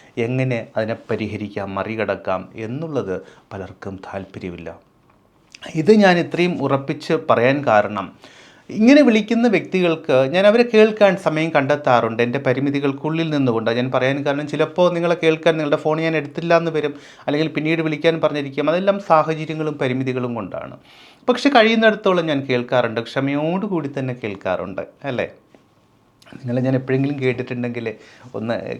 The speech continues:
കമന്റ് ചെയ്തേക്കുക കേട്ടോ, വെറുതെ, വെറുതെ ഒന്ന് അറിയാൻ വേണ്ടിയിട്ട്. Anyway, അപ്പോൾ ഇങ്ങനെ കേൾക്കുന്നവർക്ക് ഞാൻ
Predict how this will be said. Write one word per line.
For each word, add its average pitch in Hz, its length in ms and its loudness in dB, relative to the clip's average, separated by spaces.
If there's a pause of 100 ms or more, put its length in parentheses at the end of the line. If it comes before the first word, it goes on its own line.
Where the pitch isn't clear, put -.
കമന്റ് 104 240 -6
ചെയ്തേക്കുക 95 440 -10
കേട്ടോ, 98 300 -6
വെറുതെ, 127 260 -4
വെറുതെ 117 260 -4
ഒന്ന് 113 140 -8
അറിയാൻ 101 220 -8
വേണ്ടിയിട്ട്. - 340 -14 (520)
Anyway, 120 200 -4 (1400)
അപ്പോൾ 190 380 6
ഇങ്ങനെ 226 380 6
കേൾക്കുന്നവർക്ക് 208 760 4
ഞാൻ 165 200 2